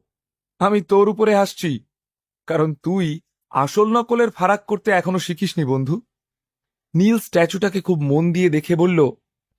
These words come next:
"মণিকান্ত স্যারের জন্য তুই এই গিফট নিয়ে এসেছিস?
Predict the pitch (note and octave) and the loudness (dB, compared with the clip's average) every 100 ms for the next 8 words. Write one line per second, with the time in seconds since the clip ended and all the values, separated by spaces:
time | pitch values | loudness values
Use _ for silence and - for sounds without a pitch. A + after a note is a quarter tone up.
0 | - D3+ C3+ C#3+ D#3+ G3+ F#3 F#3 F#3+ F#3 | -4 0 2 0 0 0 0 -2 0 0
1 | E3+ F#3+ F#3+ F#3+ G3 F#3+ D#3 F3+ F3+ G3+ | 0 0 0 0 -2 0 2 2 2 -2
2 | - G#3+ A#3 B3 A3 - B2+ - - | -2 0 2 2 -2 -6 -10 -12 -14